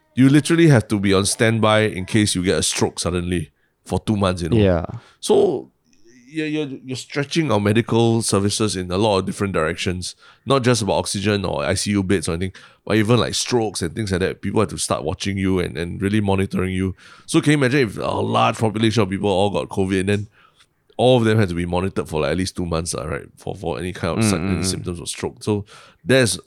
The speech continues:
Speaker 1: another way that it, it, this, these, uh, anti-vaxxers are being very selfish, uh. They're prioritizing their own, uh, their own long-term health concerns over the society at large, uh. And, and, and as, as mentioned, society is,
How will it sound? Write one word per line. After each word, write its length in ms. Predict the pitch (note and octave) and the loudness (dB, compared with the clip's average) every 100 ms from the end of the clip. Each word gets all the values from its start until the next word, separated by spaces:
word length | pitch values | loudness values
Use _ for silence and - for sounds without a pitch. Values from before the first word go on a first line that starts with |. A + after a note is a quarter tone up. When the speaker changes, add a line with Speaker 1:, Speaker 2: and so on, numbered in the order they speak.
| E2+ | -6
Speaker 1:
another 240 | G2 G#2 | -2 0
way 140 | G#2+ | 2
that 140 | G2 D#2 | 0 -2
it, 280 | C#2 E2+ B1 | -6 -8 -6
it, 180 | F2 - _ _ | -8 -10 _ _
this, 420 | G#2+ G2 - - - - _ _ _ | -2 0 -4 -8 -14 -20 _ _ _
these, 280 | G#2+ G#2+ G2+ | 0 0 2
uh, 140 | F2 | 0
anti-vaxxers 580 | D#2+ F2 G2+ E2 - F#2 | 0 0 0 -2 -4 -6
are 80 | - | -4
being 160 | F2+ F#2+ | -4 -4
very 120 | F#2 | -2
selfish, 360 | - - F3 | -4 -2 -2
uh. 120 | B3+ D2 | -2 -2
They're 180 | F2 | -2
prioritizing 600 | E2 F#2+ G#2+ G2 F#2+ G2+ | 2 2 4 2 0 0
their 160 | F#2 D#2+ | 0 0
own, 340 | D2+ F#2 F#2 F2 - - _ _ | 0 -2 -4 -10 -18 -20 _ _
uh, 200 | - D#2+ | -4 -2
their 140 | F2 D#2+ | -2 0
own 360 | F2+ G2 G2 - _ - - | 0 -2 -6 -10 _ -20 -6
long-term 340 | F#2 E2+ F#2 | -6 -2 0
health 200 | F#2 F2 | 0 0
concerns 380 | F2 E2 F#2 E2+ | -4 -2 -4 -4
over 480 | - F2 F2 F2+ F2+ - - - _ _ - | -4 0 2 2 2 -4 -16 -20 _ _ -4
the 180 | E2+ | -2
society 560 | E2+ F2 - E2+ E2+ F2 | -2 -2 0 0 0 0
at 80 | D2 | 0
large, 280 | F2 D#2+ F2 | 0 -2 -4
uh. 40 | |
And, 260 | B1+ E2+ F2 | -2 -4 -2
and, 200 | F2 D#2 | -2 -2
and 200 | D#2 E2+ | -6 -6
as, 200 | - E2 - | -6 -8 -8
as 140 | D#2 D#2+ | -12 -8
mentioned, 320 | F2 G2 F2+ | -6 -6 -6
society 480 | E2 F2+ E2+ G2 B1+ | -4 -2 -2 -2 -2
is, 140 | - | -4